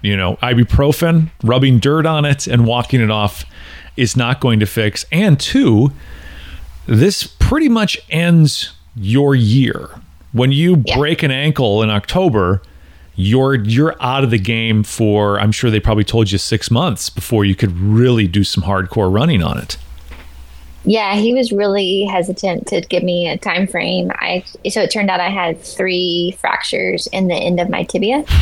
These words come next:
Speaker 1: Oof.
Speaker 2: um, which is, like, the major bone in the lower part of your leg.
Speaker 1: Yeah.
Speaker 2: Um, so I had to take a little extra time off,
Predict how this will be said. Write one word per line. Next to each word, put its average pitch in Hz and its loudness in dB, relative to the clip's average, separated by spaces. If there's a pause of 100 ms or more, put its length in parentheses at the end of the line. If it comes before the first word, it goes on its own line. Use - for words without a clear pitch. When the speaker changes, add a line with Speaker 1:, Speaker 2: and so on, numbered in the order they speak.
Speaker 1:
Oof. 202 2 (400)
Speaker 2:
um, 180 -2
which 196 -2
is, 196 -2
like, 185 -4
the 185 -2
major 180 0
bone 175 -2
in 175 0
the 170 -2
lower 170 0
part 175 -4
of 170 -2
your 170 -2
leg. 208 -2
Speaker 1:
Yeah. 143 0 (260)
Speaker 2:
Um, 175 -2
so 196 -2
I 196 -2
had 202 -4
to 196 0
take 208 -2
a - 0
little 202 0
extra - -4
time 165 -4
off, - -6